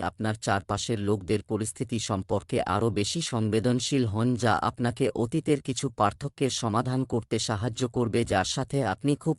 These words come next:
কাছাকাছি আছেন, আপনি আগে বিচ্ছিন্ন হয়ে পড়েছিলেন। আপনার মতভেদ ভুলে সামনের দিকে এগিয়ে যাওয়ার সময় আপনার ধৈর্য, কর্তব্যবোধ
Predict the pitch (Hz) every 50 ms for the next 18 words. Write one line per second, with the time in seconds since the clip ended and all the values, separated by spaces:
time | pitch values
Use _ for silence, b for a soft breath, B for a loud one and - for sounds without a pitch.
0 | - - 98 98 - 143 135 135 120 113 - 127 120 95 92 - - - 120 117
1 | 113 - - - 120 - - 160 160 151 113 104 92 110 113 104 101 123 123 -
2 | - - 143 139 139 131 110 113 104 104 113 - 104 87 101 - - - 104 90
3 | 85 80 76 - - _ _ _ _ _ _ _ _ _ _ _ _ _ _ _
4 | _ _ _ _ _ _ _ _ _ _ - 139 147 - 175 190 202 214 202 180
5 | 160 151 - 185 165 170 175 160 135 113 107 139 147 131 120 117 113 - 139 120
6 | 117 123 143 165 156 139 139 147 - 156 143 - - 123 113 120 131 139 131 90
7 | 113 101 98 104 95 - - 135 123 107 82 82 80 78 - _ _ _ _ _
8 | _ - 143 - - 156 160 160 143 113 101 104 123 117 104 - 101 - - -
9 | - _ _ _ _ _ _ - 143 151 - - - 175 147 139 147 143 143 143
10 | 165 156